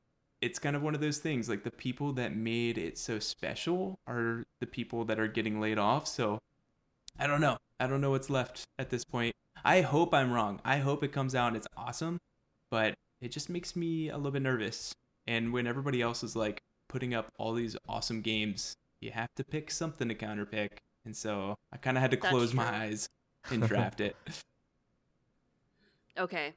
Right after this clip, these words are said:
Speaker 2: Well, I didn't know that, uh,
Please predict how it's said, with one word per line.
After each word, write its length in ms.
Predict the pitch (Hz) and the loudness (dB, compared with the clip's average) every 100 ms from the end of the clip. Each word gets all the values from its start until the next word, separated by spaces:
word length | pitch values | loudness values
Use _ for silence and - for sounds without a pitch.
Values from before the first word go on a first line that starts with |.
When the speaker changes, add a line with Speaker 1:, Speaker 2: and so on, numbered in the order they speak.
| - | 2
Speaker 2:
Well, 360 | 214 240 240 - | 8 10 10 8
I 100 | 226 | 6
didn't 220 | 294 214 | 6 2
know 440 | 202 196 196 202 185 - _ - | 2 2 2 -2 -4 -12 _ -6
that, 440 | 175 165 165 160 - _ _ _ _ _ _ _ _ - | 0 4 4 2 -2 _ _ _ _ _ _ _ _ -6
uh, 560 | 165 151 143 135 127 | -2 -2 -2 -2 -4